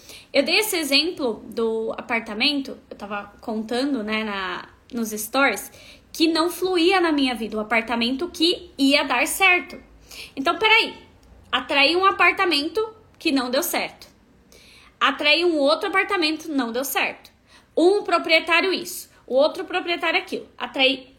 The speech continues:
outro apartamento, não deu certo. Então, peraí. Peraí.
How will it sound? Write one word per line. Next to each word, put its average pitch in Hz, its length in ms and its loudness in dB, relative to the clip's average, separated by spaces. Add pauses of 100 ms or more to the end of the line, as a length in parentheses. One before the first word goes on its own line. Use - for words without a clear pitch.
outro 320 340 2
apartamento, 415 580 0 (240)
não 226 220 -4
deu 240 120 -4
certo. - 440 -2 (680)
Então, 269 220 0
peraí. 302 580 0 (680)
Peraí. 226 720 -4